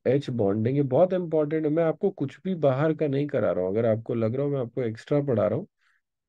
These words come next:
ये सब एनसीईआरटी के क्वेश्चंस हैं। मैं आपको दिखाता रहूंगा जब मैं साथ साथ चलूंगा।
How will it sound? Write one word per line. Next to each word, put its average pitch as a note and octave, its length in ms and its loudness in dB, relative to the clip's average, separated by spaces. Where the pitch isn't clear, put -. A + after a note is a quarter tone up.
ये B2+ 60 -2
सब E3+ 220 2
एनसीईआरटी C#3 560 2
के B2 140 -4
क्वेश्चंस G2 460 -8
हैं। - 60 -12
मैं F#2+ 100 2
आपको C#3 140 6
दिखाता C3+ 460 4
रहूंगा C3 240 4
जब G2+ 140 -2
मैं G#2 120 -2
साथ F#2 300 -2
साथ D#2+ 160 -4
चलूंगा। - 420 -10